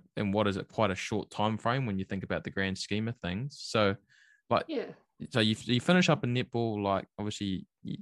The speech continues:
Speaker 1: you don't like the environment. You, you get to the stage where it, like, it all just becomes like, "This, this isn't, isn't the thing for me." So then, like, how did, how did you even get into playing rugby? Like, who invited you along? Did you go out and do your own research like you've always done to get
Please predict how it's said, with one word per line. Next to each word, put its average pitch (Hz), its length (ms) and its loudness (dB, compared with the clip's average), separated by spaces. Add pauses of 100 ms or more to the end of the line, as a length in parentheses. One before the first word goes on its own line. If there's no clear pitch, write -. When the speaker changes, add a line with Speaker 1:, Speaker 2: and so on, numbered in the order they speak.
(120)
Speaker 1:
you 101 120 0
don't 107 260 2
like 95 180 4
the 104 100 0
environment. 95 520 2
You, 95 80 -8 (200)
you 113 140 -6
get 123 140 0
to 120 60 -4
the 101 80 0
stage 104 280 4
where 95 120 0
it, 92 120 -6
like, 87 200 0
it 98 160 -4
all 98 160 -2
just 92 200 -8
becomes 90 280 -2
like, 87 180 -2
"This, 98 160 -4
this 101 180 -4
isn't, 98 200 -4 (100)
isn't 107 260 -2 (420)
the 101 80 -6
thing 107 260 0
for 110 100 -4
me." 135 200 0
So 107 260 4
then, 104 200 0
like, 95 200 0
how 135 180 4
did, 160 160 2 (380)
how 147 100 4
did 151 120 0
you 147 100 2
even 131 200 0
get 117 120 -2
into 113 160 -8
playing 113 240 0
rugby? 107 280 0
Like, - 200 0
who 117 120 0
invited 110 420 2
you 104 100 2
along? 104 320 0
Did 98 200 -6
you 98 240 0 (220)
go 104 180 6
out 107 160 6
and 98 120 2
do 110 120 4
your 110 240 4
own 120 200 2
research 120 480 0
like 110 140 0
you've 113 180 -4
always 120 340 2
done 131 280 0
to 120 100 -10
get 120 240 -2